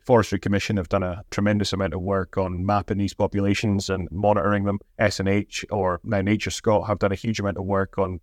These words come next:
plotting and mapping these historic populations. So what we wanna do is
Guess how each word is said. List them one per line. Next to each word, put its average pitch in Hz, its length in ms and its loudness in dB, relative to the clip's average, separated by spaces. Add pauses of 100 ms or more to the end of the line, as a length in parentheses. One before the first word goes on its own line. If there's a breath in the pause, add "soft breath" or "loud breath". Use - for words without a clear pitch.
plotting 101 360 2
and 95 100 -2
mapping 101 440 0
these 95 260 -6
historic 101 420 -2
populations. 98 640 0
So 110 140 -2
what 139 180 2
we 131 80 2
wanna 107 200 2
do 107 240 2
is - 200 -6